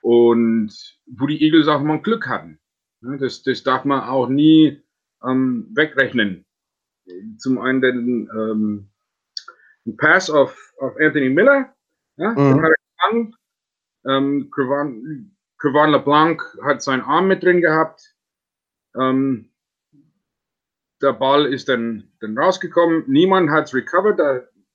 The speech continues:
Speaker 1: Ref hat's sofort aufgehoben und haben sie es also dann als Incomplete Pass, ähm, bewerten müssen, einfach nur, weil der Regel nicht richtig, ähm,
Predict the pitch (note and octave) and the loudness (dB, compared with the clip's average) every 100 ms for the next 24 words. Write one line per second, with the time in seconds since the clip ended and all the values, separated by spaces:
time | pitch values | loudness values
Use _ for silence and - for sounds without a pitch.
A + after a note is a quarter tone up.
0 | C3+ D3 D3+ _ _ _ _ - C#3+ C#3 | -2 -2 -2 _ _ _ _ -10 -8 -6
1 | - B2 C#3+ C3 G#3 G3+ F3+ G3 G3 F#3+ | -4 -2 0 2 0 0 4 4 4 -2
2 | - _ _ _ _ D3+ D#3 D#3 D3 - | -12 _ _ _ _ 0 4 4 0 -6
3 | _ C3+ C3+ C#3+ C3+ C#3 B2 - B2+ B2+ | _ -4 -2 -2 -2 -2 -2 -2 -2 -2
4 | A#2+ A#2+ B2+ B2 A#2 A2+ A2+ G#2+ - D#3 | -2 0 -2 -4 -4 -4 -4 -10 -8 -6
5 | D#3+ D#3 C#3+ B2+ D#3+ F3 F3+ - - _ | -2 -2 -4 -8 -2 0 0 -6 -18 _
6 | _ _ _ _ _ _ _ _ - C3+ | _ _ _ _ _ _ _ _ -4 -2
7 | C3+ C3+ C3 G#2+ _ _ _ B2+ A#2+ C#3 | 0 0 -2 -6 _ _ _ -2 2 2
8 | - B2+ A#2+ B2 F#3 G#3 F3+ F3+ F#3 E3+ | 0 -4 -2 2 2 2 0 2 0 -2
9 | - C#3+ D3+ D3+ B2 C#3+ D3 C#3+ C#3 B2+ | -4 -4 0 -2 -2 -2 0 0 0 -4
10 | - _ _ - B2+ B2+ A#2+ A#2 G2 - | -10 _ _ -4 0 2 2 0 -4 -16
11 | _ _ - D3 F3 D#3+ B2 B2 A2 B2 | _ _ 2 4 6 4 4 0 0 -4
12 | - A#2+ G#2 - _ _ _ _ _ _ | -2 -4 -4 -14 _ _ _ _ _ _
13 | _ _ _ - G#2 G#2 G#2 G2 | _ _ _ -8 -4 -2 -4 -6